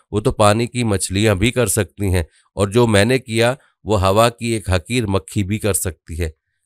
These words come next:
लेकिन हकीकत का इन दोनों से कोई ताल्लुक नहीं। हजरत हसन बसरी एक मरतबा शब व रोज़ राबिया बसरी के यहाँ मुकीम रहे और हकीकत व मार्फत के मौजू पर गुफ्तगू करते रहे। हसन बसरी कहते हैं कि ना तो इस दौरान मुझे ये एहसास हुआ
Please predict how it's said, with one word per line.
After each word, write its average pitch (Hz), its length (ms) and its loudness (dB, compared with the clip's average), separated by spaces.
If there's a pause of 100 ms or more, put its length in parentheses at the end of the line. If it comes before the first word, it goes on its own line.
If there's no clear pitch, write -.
लेकिन 95 440 -4 (120)
हकीकत 107 500 -4
का 92 140 -2
इन 85 140 -2
दोनों 90 240 -2
से 87 180 -6
कोई 92 240 -2 (100)
ताल्लुक 82 400 -2
नहीं। 80 280 -4 (240)
हजरत 143 260 2
हसन 147 260 0
बसरी 143 340 0
एक 180 200 -2
मरतबा 135 420 -2
शब 127 220 -2
व 143 100 2
रोज़ 147 280 2 (120)
राबिया 113 360 4
बसरी 113 360 0
के 117 140 -4
यहाँ 113 240 4
मुकीम 120 440 0
रहे 107 240 2
और 101 200 -4
हकीकत 117 520 -2
व 113 80 0
मार्फत 95 420 0
के 107 140 -2
मौजू 104 300 0
पर 101 200 -4
गुफ्तगू 110 520 -6
करते 101 340 -2
रहे। 87 260 0 (440)
हसन 151 280 2
बसरी 143 320 -2
कहते 127 300 0
हैं 151 120 0
कि 151 80 -2
ना 110 180 4
तो 139 160 0
इस 123 120 -2
दौरान 117 300 2
मुझे 104 260 -2
ये 107 180 0
एहसास 107 520 0
हुआ 101 200 2